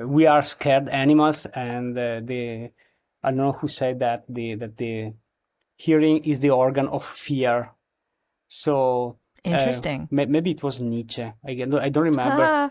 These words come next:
Speaker 2: <laughs>
Speaker 1: Um,
Speaker 2: It
Speaker 1: and
Speaker 2: definitely makes us feel.
Speaker 1: Yes.
Speaker 2: That's,
Speaker 1: Yes,
Speaker 2: that's the
Speaker 1: yes.
Speaker 2: truth.
Speaker 1: We, we
Speaker 2: Yeah.
Speaker 1: are, we are scared animals.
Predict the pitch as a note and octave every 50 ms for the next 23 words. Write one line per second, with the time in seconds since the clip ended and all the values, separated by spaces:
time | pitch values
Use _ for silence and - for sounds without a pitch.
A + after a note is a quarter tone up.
0 | - - _ - D3 C#3+ C#3 C3 C3 C3 B2+ B2 B2 B2 B2 A#2+ - - - -
1 | - - A#3 C#4 D4+ - G4 F#4+ F4 C#4+ C4+ B3+ A#3+ A#3 A#3+ B3 - - G3 E3+
2 | - - - - A3 B3+ - F#3 C3+ B2+ C#3+ D3 D3+ - _ _ _ _ - -
3 | C#3 C3+ C3+ G3 G3 A3+ B3+ - - - - - _ - D3 C#3+ C#3+ D#3 E3+ F3+
4 | G3+ C4 - C#3+ C#3+ D3 A3 G#3+ - B3+ C4 B3 F3 D3 D3 F3+ - E3+ E3 -
5 | F3+ F#3+ D#3 D#3 D#3+ D#3 - E3+ D#3+ F3 F3 F3 - - - - D#3 D3+ D#3+ D#3+
6 | D3+ - C#3+ C#3 C#3 C#3+ D#3 E3 E3 F3 F#3 F3 F#3 -